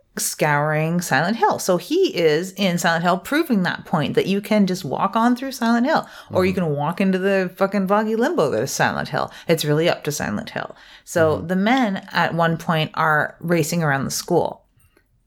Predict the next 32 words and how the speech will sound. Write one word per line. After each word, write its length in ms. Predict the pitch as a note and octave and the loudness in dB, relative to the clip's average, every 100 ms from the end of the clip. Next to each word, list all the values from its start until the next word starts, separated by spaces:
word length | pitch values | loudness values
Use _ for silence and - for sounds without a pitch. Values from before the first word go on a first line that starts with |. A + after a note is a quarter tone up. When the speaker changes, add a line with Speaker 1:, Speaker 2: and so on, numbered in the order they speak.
| _ | _
Speaker 1:
looking 360 | F#3+ G3+ F3 D#3 | 2 2 0 -2
for 180 | - C#3+ | -4 -2
her, 440 | C#4+ - - - | 0 0 -2 -6
looking 260 | - - E3+ | -6 -2 -2
Speaker 2:
Mm-hmm. 80 | - | -2
Speaker 1:
for 360 | D#3 C#3+ C#3+ D3 | 0 0 0 0
Rose 520 | F#3+ C4+ E3 - - - _ _ _ _ - | 0 2 0 -4 -16 -20 _ _ _ _ 0
and 500 | G3 F#3+ F#3 F3+ D#3+ | 2 4 2 0 2
yelling 260 | D3 D#3 | 2 2
her 80 | E3 | 0
name 280 | E3 D3+ D#3 | 0 0 0
and 100 | D3+ | 0
stuff. 200 | - D#3 | -2 -2
And 80 | D#3 | -4
it's 80 | - | -2
very 220 | D3+ F3 | -2 0
<laughs> 100 | F3 | 0
brightly 300 | F#3 - C#3+ | 0 0 -2
lit. 360 | C3+ C3+ - - | 0 0 0 -4
It's, 220 | D3+ D3+ C#3 | -4 0 0
like, 180 | A#2+ | 0
uncommonly 720 | - D#3 D3+ - F3 D3 A#2 A2+ | 0 0 -2 0 0 2 0 -2
brightly 380 | A#2 - A#2+ | -2 -4 -4
lit. 340 | A2+ A#2 - - - | -4 -4 -6 -10 -8
Speaker 2:
Mm-hmm. 360 | G#2 G2+ F#2+ F#2+ | -6 -6 -8 -6
Speaker 1:
And 500 | F3 F3 E3+ E3+ E3 - | -2 0 2 0 -2 0
at 140 | D#3+ | 0
the 60 | D#3+ | 2
same 200 | F#3 E3+ | 0 0
time, 220 | D3 D#3 | 0 0
we 80 | D3+ | 0
have 340 | D3 D3 C#3+ | 0 -4 -4